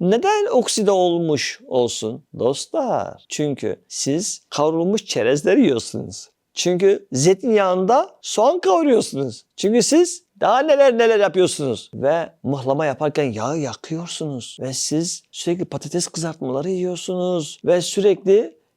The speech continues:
gittiğiniz restoranlarda yemeklerin nasıl yağların okside olduğu hakkında hiçbir bilgi sahibi değilsiniz. Kavrulmuş çekirdek yiyorsunuz. Bunların yağları okside değil mi?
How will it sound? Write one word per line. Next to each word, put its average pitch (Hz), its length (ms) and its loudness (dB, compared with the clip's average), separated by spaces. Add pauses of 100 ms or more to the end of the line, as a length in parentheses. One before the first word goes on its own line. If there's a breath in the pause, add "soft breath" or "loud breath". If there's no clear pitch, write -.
gittiğiniz 175 460 2
restoranlarda 175 680 2
yemeklerin 165 600 0
nasıl 170 440 0 (300)
yağların 160 400 0
okside - 300 -2
olduğu 185 240 2
hakkında 185 360 -4
hiçbir 170 380 -2
bilgi 185 200 4
sahibi 190 420 0
değilsiniz. 185 720 2 (120)
Kavrulmuş 202 380 2
çekirdek 202 540 0
yiyorsunuz. 247 920 2
Bunların 175 360 0
yağları 143 360 2
okside 127 420 -2
değil 277 140 4
mi? 240 180 -2